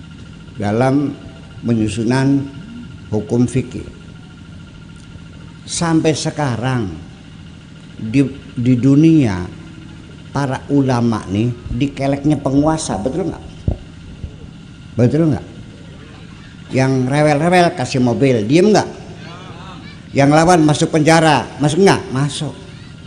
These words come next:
Ini korbannya Imam Syafi'i, Abu Hanifah, Ahmad bin Hambal, Imam Maliki, eh, enggak,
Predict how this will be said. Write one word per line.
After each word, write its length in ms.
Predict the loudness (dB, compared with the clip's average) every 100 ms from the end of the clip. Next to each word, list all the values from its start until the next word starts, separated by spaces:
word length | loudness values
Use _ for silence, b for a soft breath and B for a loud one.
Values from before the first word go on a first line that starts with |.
| -18 -18 -18 -6 0
Ini 320 | 2 4 4
korbannya 640 | 4 4 6 4 4 2
Imam 300 | 4 6 6
Syafi'i, 760 | 4 0 2 0 0 -2 -2 -4 -4
Abu 320 | -2 2 2
Hanifah, 800 | 2 4 6 6 4 0 0 -6 -14 -16 B B 0
Ahmad 400 | 4 6 6 4
bin 160 | 2
Hambal, 640 | 2 2 2 2 0 -2 -8 -14 -12 0
Imam 240 | 4 6
Maliki, 720 | 8 8 6 4 2 -2 -2 0
eh, 160 | 0 2
enggak, 240 | 0 -2